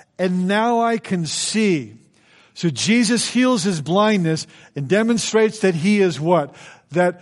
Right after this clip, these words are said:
he took darkness of the human condition and made light, and demonstrates that he is the light of the world. Yes. Okay. So now I find it interesting that God, in the form of Jesus here,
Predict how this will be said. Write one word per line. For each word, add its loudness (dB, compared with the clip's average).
he -4
took -4
darkness 0
of -6
the -6
human 0
condition 0
and -2
made 2
light, 2
and -10
demonstrates 0
that -2
he 0
is -2
the 2
light 0
of 0
the 2
world. 2
Yes. 0
Okay. -2
So 0
now 0
I -4
find -2
it 2
interesting -4
that 0
God, 2
in -2
the -6
form -2
of -4
Jesus 0
here, -2